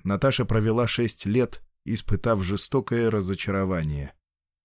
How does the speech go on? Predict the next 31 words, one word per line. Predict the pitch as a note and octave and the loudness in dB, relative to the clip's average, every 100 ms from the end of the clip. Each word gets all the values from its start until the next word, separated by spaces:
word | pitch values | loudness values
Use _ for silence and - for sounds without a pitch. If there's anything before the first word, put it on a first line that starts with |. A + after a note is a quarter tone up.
| _ _ _ _ _ _ _ | _ _ _ _ _ _ _
Она | A#2+ C#3 C3+ | 2 2 4
так | C#3 - | 2 4
и | |
осталась | C3 A#2 C3+ B2 F#2+ | 2 2 2 2 0
чужой | - A2+ G2+ A2 | -2 -2 2 2
для | F2 F#2 | 0 -2
воспитанниц, | F2+ - - B2+ A2+ G#2 F2+ - | -2 -4 -2 0 0 0 0 -2
для | F#2 | -2
учителей, | F#2 F2+ F#2+ F2 G2 B2 G#2 | 0 -2 -4 -2 2 2 2
для | F2+ | 0
монахинь. | F#2 F2+ G#2+ A2 - F2 - - _ _ _ _ _ _ _ | 0 0 0 -2 -2 -4 -6 -14 _ _ _ _ _ _ _
Когда | - A#2+ C3 C#3 | -2 4 6 6
у | C3 | 6
девочек | D3 C3 C3 A2+ | 4 4 2 -2
что-либо | - B2 A#2+ A#2+ | 0 2 4 4
пропадало, | - A2 A#2+ C3+ C3+ A2+ | 4 4 4 4 4 4
подозрение | A#2+ A2+ A2 C3 C#3+ C3+ B2 | 2 2 4 4 4 2 2
в | G#2+ | 0
краже | - B2 B2 A2+ | 2 2 2 2
неизменно | A2+ A2+ G2+ B2+ C3+ B2 G#2 | 2 2 2 2 2 2 2
падало | A#2 A2+ A2+ A2+ | 2 4 4 4
на | A#2 | 2
нее, | A#2 A#2 A2+ F2 - - - | 0 2 2 0 -4 -16 -2
русскую. | F#2+ A#2 - - D2+ C#2 - _ _ _ _ _ _ _ _ - | 0 0 -2 -6 -6 -8 -16 _ _ _ _ _ _ _ _ -2
Во | A#2+ | 0
время | B2+ C#3 A#2 | 4 4 4
потасовок | A2+ B2 A2 D3+ C#3 G2+ - | 2 2 2 2 2 0 -2
ей | G2 C3 | 2 4
доставалось | A#2+ A2 - A#2 B2 A#2+ G2+ | 4 2 2 4 4 4 2
больше | F#2+ C3 A#2+ A#2+ | 4 4 4 0
других. | A2 A2 F#2+ E2 - | 0 0 0 -2 -6